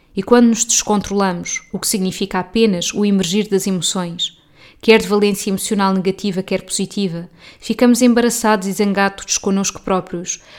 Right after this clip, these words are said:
como se não fosse permitido ou correto viver essas emoções. Damos por nós a fazer um esforço enorme para engolir aquela risada descontrolada,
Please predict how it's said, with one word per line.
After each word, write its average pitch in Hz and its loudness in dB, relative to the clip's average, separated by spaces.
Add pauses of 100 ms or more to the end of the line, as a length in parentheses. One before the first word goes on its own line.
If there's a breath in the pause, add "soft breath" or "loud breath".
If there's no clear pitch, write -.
como 220 2
se - -2
não 226 4
fosse - -2
permitido 214 0
ou 220 0
correto 202 -2
viver 202 0
essas 196 -2
emoções. 180 -4 (500 loud breath)
Damos 240 4
por 226 -6
nós 202 2
a 202 -2
fazer 214 2
um 220 2
esforço 247 0
enorme 185 0
para 214 0
engolir 202 2
aquela 220 0
risada 196 0
descontrolada, 180 -4